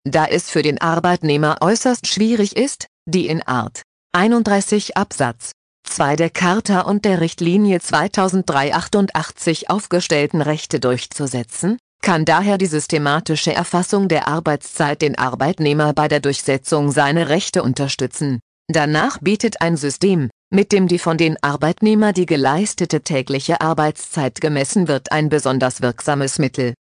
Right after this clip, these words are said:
einfach zu objektivieren und verlässliche Daten über die von ihm geleistete tatsächliche Arbeitszeit zu erlangen, um damit seine Rechte durchzusetzen.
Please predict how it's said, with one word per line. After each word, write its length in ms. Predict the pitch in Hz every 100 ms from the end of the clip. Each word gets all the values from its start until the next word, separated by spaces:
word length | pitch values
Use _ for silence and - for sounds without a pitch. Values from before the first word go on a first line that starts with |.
| _
einfach 460 | 170 220 - 214 -
zu 220 | - -
objektivieren 920 | - 190 180 - 190 175 180 202 220
und 180 | 202 208
verlässliche 680 | 160 143 180 - 185 - 143
Daten 380 | 127 123 - 170
über 260 | 180 180
die 120 | 175
von 260 | 175 180 170
ihm 220 | - 151
geleistete 680 | 143 131 135 202 - 180 165
tatsächliche 800 | 147 127 - 151 - 147 - 175 156
Arbeitszeit 720 | 160 151 151 - - 135 -
zu 140 | -
erlangen, 580 | 139 131 131 131 135 240 - -
um 160 | 214 208
damit 360 | 196 196 180
seine 300 | 185 180 175
Rechte 360 | 151 202 - 180
durchzusetzen. 920 | 208 254 - 160 143 127 - 143